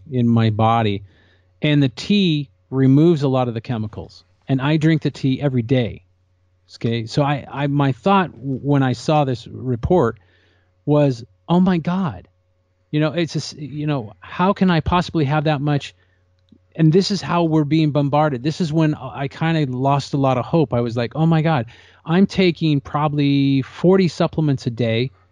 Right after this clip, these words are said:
drinking tea every single day, sometimes twice a day, and this is what my blood looks like. This is what my cells look like."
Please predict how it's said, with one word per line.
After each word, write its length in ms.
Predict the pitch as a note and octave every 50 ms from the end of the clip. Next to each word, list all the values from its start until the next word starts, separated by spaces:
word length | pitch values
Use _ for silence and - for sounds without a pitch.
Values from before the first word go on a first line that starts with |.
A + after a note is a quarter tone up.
| _ _ _ _ -
drinking 420 | D#3 E3+ F#3 F#3 - G3 F#3 E3+
tea 320 | - - E3 D3 C#3 B2
every 220 | D3 D3+ D#3 E3+ D3+
single 260 | - E3+ D#3+ E3 D#3+
day, 220 | C3 C#3 C3 C3+
sometimes 420 | - - D3+ D3 - D3+ C#3+ C3+ -
twice 300 | - D3 C#3 C3+ - -
a 60 | B2
day, 280 | A#2 A2 A2+ A2+ A2+ - - _ _ _ _ _ _ _ _
and 140 | D3 C3+ B2+
this 220 | C3+ E3 D#3 -
is 140 | F#3 E3 C3
what 240 | D#3 D3+ D#3 D3+ - _ _ _ D3+ C#3
my 220 | C#3+ C#3 C#3 C#3
blood 320 | C3 B2 B2+ C#3 C#3 B2+ B2
looks 240 | C3+ B2+ - -
like. 240 | - G2 F2 F2+ -
This 180 | - C3 - -
is 120 | C3+ A#2+
what 140 | D3 C#3+ B2+
my 100 | C3+ C3+
cells 340 | A#2+ - - C3 B2+ A2 A#2
look 200 | A#2+ A#2 A2 G#2
like." 260 | F#2 D2+ - -